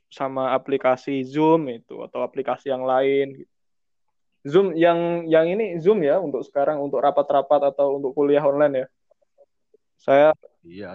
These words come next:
Speaker 1: iya.
Speaker 2: sekarang kan ngetren toh
Speaker 1: Iya, ngetren itu Zoom.
Speaker 2: aplikasi itu.
Speaker 1: Zoom itu kemarin saya udah install untuk keperluan rapat aja gitu, karena udah nggak kuliah juga. Ya,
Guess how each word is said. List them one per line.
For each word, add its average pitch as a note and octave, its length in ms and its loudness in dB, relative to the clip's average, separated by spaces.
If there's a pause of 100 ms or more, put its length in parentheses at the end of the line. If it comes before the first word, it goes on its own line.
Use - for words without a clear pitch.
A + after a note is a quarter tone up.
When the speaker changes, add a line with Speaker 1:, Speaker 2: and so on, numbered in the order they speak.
Speaker 1:
iya. B2+ 220 -4
Speaker 2:
sekarang A2 80 -12
kan A#2 120 -14 (640)
ngetren C#3 400 -10
toh B2+ 200 -12
Speaker 1:
Iya, D#3+ 200 2
ngetren C#3 300 -2
itu B2+ 60 -10
Zoom. - 40 -20
Speaker 2:
aplikasi B2 460 -6
itu. - 160 -20 (1400)
Speaker 1:
Zoom D#3 260 -2 (100)
itu C#3+ 160 -2
kemarin D3 320 4
saya C#3+ 320 6
udah C3 400 2
install C3 560 0 (240)
untuk B2 480 -6 (240)
keperluan C3+ 400 2
rapat C#3 480 2
aja C3+ 160 -2
gitu, B2+ 240 -8 (160)
karena B2+ 320 -8
udah C3+ 100 -6
nggak B2+ 220 0
kuliah B2 320 0
juga. - 400 -8 (1500)
Ya, F2+ 220 -12